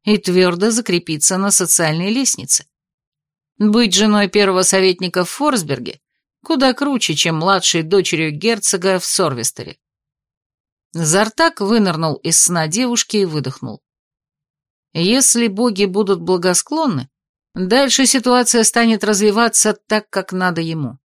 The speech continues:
Шансы заполучить Итана у Сабо, прямо скажем, нулевые. Но разве что кратковременные в койку. А что касается опасений хозяина насчёт брака,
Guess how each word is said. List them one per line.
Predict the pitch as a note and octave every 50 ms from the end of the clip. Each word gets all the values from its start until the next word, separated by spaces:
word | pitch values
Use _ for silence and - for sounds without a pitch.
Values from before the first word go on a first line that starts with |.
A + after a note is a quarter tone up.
| _ _ _ _ _ _ _ _ _
Шансы | - - - B3+ C4 B3+ A#3+ - - A#3+ A3+
заполучить | G3+ G#3 G#3 - G#3 G#3 G#3+ - - A#3 A3 - - - -
Итана | B3 C4+ C4 - B3 B3 A#3+ A#3+ A#3 G#3 - -
у | G#3 A3
Сабо, | G#3 - - A#3 A3+ G#3+ B3+ B3+
прямо | A3+ - A3+ A3+ G#3+ G#3+ G#3
скажем, | - - A3 G#3+ G3 G#3 G#3 G3+ G3+
нулевые. | G3+ G3 F#3+ F#3+ D#3+ D3+ C3+ G#2+ F2+ - _ _ _ _ _ _ _ _ _ _ _ _ -
Но | C4+ D4+ E4 E4+ E4 D4+ C#4
разве | B3+ A#3+ A3 F#3+ F#3 F3+
что | - - G#3+ G3
кратковременные | - G#3 G#3 G3+ - G#3 F#3+ F3+ G3 A#3+ C4+ A#3 E3+ D#3 D3 C#3+ C#3+ C3+
в | -
койку. | _ - B3+ A3 - - - A#2+ _ _ _ _ _ _ _ _ _ _ _ _ _ _ -
А | E3+ E3
что | - - F#3+
касается | - G3 F#3+ F#3+ G#3+ G3 F3+ - - -
опасений | - - - D3 - E3 D#3+ - - G#3 G3 F3+ E3+ E3
хозяина | D#3 - E3+ D#3+ D#3 F3 E3+ E3 D#3+ D#3+ D#3+
насчёт | D#3+ E3 E3 - - G#3+ G#3 G3
брака, | G3 G3+ C4 D#4 E4 D4+ D4 - E3 E3